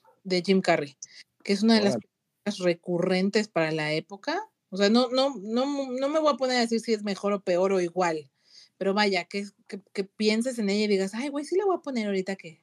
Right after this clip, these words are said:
Speaker 1: está, este, frío y quiero un chocolatito y ver tele, hacerme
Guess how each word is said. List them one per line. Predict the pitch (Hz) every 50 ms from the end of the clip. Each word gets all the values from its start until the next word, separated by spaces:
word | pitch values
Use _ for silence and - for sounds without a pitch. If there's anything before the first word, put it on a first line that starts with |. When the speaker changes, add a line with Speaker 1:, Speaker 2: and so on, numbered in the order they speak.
| _ _ -
Speaker 1:
está, | - - 202 180 175 175 170 170 - _ _ - - - - - _ _
este, | 196 170 - _ - -
frío | - - 185 170 170 175 175 175 175 170 170 170 170 165 160
y | 160 156 156
quiero | - 165 160 160 160 160
un | 160 156 160 160 156 151
chocolatito | - - 165 156 151 147 147 143 - - 165 160 160 160 160 160 165 165 - 160
y | 156 151
ver | 156 160 156 156
tele, | - - 160 160 196 269 285 -
hacerme | - 170 - - 175 180 185